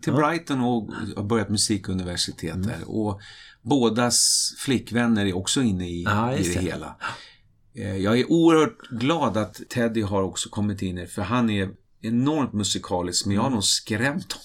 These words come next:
Speaker 2: <laughs>
Speaker 1: honom med,
Speaker 2: Just det.
Speaker 1: med att vara alldeles för snabb som man gör som förälder. Jag minns när han testade ett trumset.
Speaker 2: Ja.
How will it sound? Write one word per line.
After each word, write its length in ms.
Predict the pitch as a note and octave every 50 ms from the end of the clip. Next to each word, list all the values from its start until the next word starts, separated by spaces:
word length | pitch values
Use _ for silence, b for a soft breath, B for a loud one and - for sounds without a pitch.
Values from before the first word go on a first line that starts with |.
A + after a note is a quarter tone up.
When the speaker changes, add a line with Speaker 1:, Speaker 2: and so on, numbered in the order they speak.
| -
Speaker 2:
<laughs> 140 | G3 F3 -
Speaker 1:
honom 160 | - C3+ C3 B2
med, 100 | A#2+ A#2
Speaker 2:
Just 260 | A2+ G#2+ - - A#3+
det. 140 | - - - - - -
Speaker 1:
med 240 | A#2+ B2+ C3+ C3 B2+
att 200 | A#2+ - - - B B B B B B B B _ _ _ -
vara 340 | A2 B2 B2+ B2+ C3 B2+ - - -
alldeles 840 | - D#3 F3 F#3 F#3 F3+ F3+ F3 F3+ F3 F3+ E3 E3+ D#3+ D3+ - -
för 120 | - -
snabb 400 | G2+ - - A2 F#2 E2 D#2+ D2+
som 180 | - - - G2+
man 100 | G2 F#2+
gör 160 | F2+ F2 F2 E2+
som 200 | - - F2+ -
förälder. 580 | - G2+ F#2 E2+ E2+ F2 G2+ G2+ G#2+ G2+ - -
Jag 160 | - A2 A#2+ B2
minns 260 | C3+ B2+ A2+ - -
när 60 | A#2
han 300 | A2+ A#2 A2 G#2+ G#2 - - _ _ _ _ _ _ _ - -
testade 560 | E3+ D3 - - - - - - B2+ G#2+ F#2+ - -
ett 200 | A#2 G2+ - -
trumset. 800 | - - A2+ G2+ F#2+ F2+ F2+ - - - - F#2+ D#2 - - - -
Speaker 2:
Ja. 180 | B2 A2+ G2+